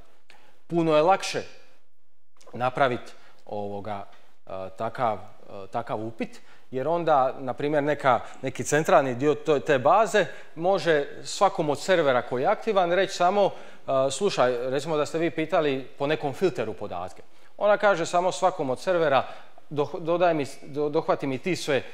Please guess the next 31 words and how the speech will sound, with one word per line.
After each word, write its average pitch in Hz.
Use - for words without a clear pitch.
po 120
ovom 113
filteru, 196
dohvati 117
mi 110
i 107
ti 151
po-, -
sve 117
po 110
tom 107
filteru", 208
i 143
tako 151
na, 135
recimo, 127
tri, 143
četiri 131
baze, 202
tri, 123
četiri 120
servera, 104
ne 101
baze, 87
pardon, 87
i 208
onda 208
se 175
to 185
sve 175
merge-a 190